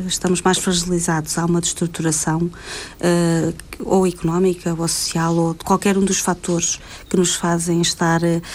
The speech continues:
eh, equilibrados a ponto de dar uma resposta a nível operacional da nossa profissão, eh, nós tendencialmente tentamos colmatar essa dor, eh, e anestesiá-la. Tentam primeiro sair,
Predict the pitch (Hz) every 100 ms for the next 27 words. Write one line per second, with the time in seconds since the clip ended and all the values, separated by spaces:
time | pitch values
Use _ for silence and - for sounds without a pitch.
0 | - - - 185 - 202 - 180 175 175
1 | 170 - 175 180 175 - 170 196 185 180
2 | - - 185 170 180 175 175 175 180 175
3 | - 170 165 175 175 - - - - 160
4 | 160 170 196 - - - - - 190 190
5 | 196 - 196 196 190 190 190 202 202 -
6 | 190 196 196 - 196 196 190 180 170 180
7 | - 175 185 202 196 196 - - 202 196
8 | 190 196 196 - - - 185 190 180 -
9 | 190 190 160 156 156 - - - - -
10 | - - - 170 170 170 165 160 - 175
11 | 175 165 156 - 185 196 226